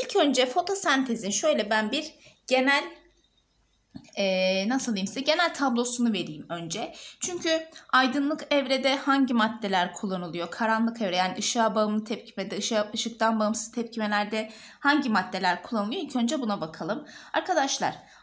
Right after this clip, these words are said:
aydınlık evrede bir kere su kullanılır. Unutmayalım, su kullanılır. Daha sonra ortamda bulunan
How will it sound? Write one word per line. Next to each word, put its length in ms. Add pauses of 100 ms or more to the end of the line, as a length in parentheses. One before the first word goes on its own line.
aydınlık 580 (120)
evrede 440
bir 120
kere 240
su 240
kullanılır. 800 (280)
Unutmayalım, 640
su 280
kullanılır. 640 (360)
Daha 200
sonra 580 (440)
ortamda 640
bulunan 560